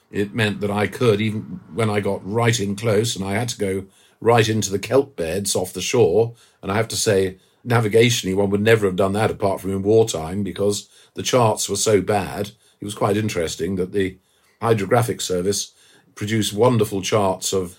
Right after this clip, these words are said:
Barbados and Antigua, where they'd done an awful lot of charting and seemed to have pretty bad ones of the Falklands. All changed now, I hasten to add, but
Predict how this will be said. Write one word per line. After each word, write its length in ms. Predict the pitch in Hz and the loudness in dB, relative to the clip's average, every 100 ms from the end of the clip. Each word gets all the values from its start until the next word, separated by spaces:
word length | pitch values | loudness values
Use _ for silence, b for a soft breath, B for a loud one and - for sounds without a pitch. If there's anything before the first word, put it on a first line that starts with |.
| _ | _
Barbados 640 | 101 98 95 104 87 82 - | 0 2 4 4 4 -2 -4
and 160 | 92 82 | -4 -4
Antigua, 640 | 92 90 107 98 82 95 B B B - | -4 -2 -2 -2 -4 -8 B B B 0
where 160 | 98 | 4
they'd 120 | 101 95 | 4 4
done 200 | 104 98 | 2 2
an 60 | |
awful 260 | 107 113 101 | 2 4 2
lot 100 | 95 | 0
of 100 | 90 | 0
charting 540 | - 107 104 80 90 | 2 2 2 -4 -4
and 180 | 101 101 - b b | -4 -4 -6 b b
seemed 240 | - 113 | -2 0
to 80 | 107 | 0
have 140 | 104 98 | -2 -2
pretty 260 | - 117 | 0 0
bad 320 | 104 113 110 | 2 2 2
ones 320 | 85 85 95 95 | 0 -4 -2 0
of 200 | 101 101 | -2 -2
the 80 | |
Falklands. 680 | 101 123 120 - 87 - - - | 2 2 2 -2 -6 -8 -12 4
All 240 | 143 135 | 6 6
changed 440 | 120 120 107 98 104 | 4 4 4 2 0
now, 260 | 117 92 | 0 0
I 100 | 80 | 0
hasten 280 | 76 - 85 | 0 -2 0
to 100 | 85 | -2
add, 240 | 98 104 101 | 0 0 0
but 180 | 113 | 0